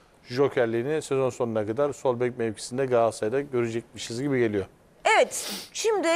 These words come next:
Speaker 2: biraz daha gelen, e, yorumlara bakıyorum. Cevat Bey diyor ki, "Serhan Bey yönetimi tebrik ediyor ama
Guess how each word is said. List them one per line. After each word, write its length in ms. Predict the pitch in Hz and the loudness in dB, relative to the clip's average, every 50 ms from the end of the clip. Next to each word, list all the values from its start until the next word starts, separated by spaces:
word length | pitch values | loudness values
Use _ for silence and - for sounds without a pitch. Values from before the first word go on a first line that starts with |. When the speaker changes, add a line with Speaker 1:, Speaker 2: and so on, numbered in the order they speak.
| 359 302 233 - | 2 0 0 2
Speaker 2:
biraz 320 | 392 349 320 285 254 226 | 4 6 6 6 4 6
daha 140 | 262 262 262 | 6 4 4
gelen, 640 | 240 214 220 277 269 262 254 247 247 277 294 - - | 4 2 2 4 4 6 4 4 2 -2 -4 -8 -8
e, 80 | - 233 | -4 -2
yorumlara 680 | 226 226 233 233 247 254 262 247 233 240 240 233 220 | -2 0 0 0 0 0 0 0 2 2 4 4 4
bakıyorum. 480 | 214 196 - - 208 190 190 214 247 262 | 2 0 -2 -2 -4 -2 -2 0 -2 0
Cevat 440 | 262 381 403 359 285 262 - - - | 2 2 4 4 4 2 0 0 -2
Bey 180 | 208 208 196 | -2 0 0
diyor 180 | 262 302 285 233 - | 0 0 0 0 0
ki, 220 | - - 202 175 180 - - - | -2 -4 -4 -4 -4 -6 -10 -6
"Serhan 500 | - - 330 359 370 359 370 330 302 240 | -2 0 2 2 2 0 0 0 0 0
Bey 100 | 226 226 | 0 0
yönetimi 400 | 247 294 320 277 - - 247 226 | 0 -2 -2 -2 -4 -6 -8 -6
tebrik 340 | - 302 269 220 262 - | -4 -4 -4 -4 -4 -4
ediyor 380 | 294 247 202 220 220 208 185 175 - - | -4 -2 0 2 2 4 2 2 0 0
ama 360 | - 233 262 254 233 196 185 | 0 2 2 2 2 0 0